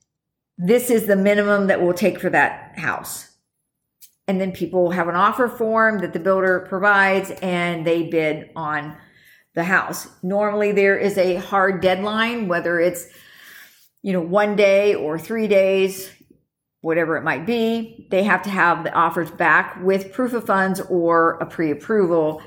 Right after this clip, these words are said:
by that deadline. And then the on-site agent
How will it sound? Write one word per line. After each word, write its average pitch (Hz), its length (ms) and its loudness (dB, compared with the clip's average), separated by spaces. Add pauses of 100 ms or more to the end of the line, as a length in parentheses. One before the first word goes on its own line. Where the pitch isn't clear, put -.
(120)
by 170 140 4
that 165 220 0
deadline. 151 500 0 (180)
And 175 240 0
then 170 560 -2 (460)
the 180 100 0
on-site 165 380 0
agent 185 500 0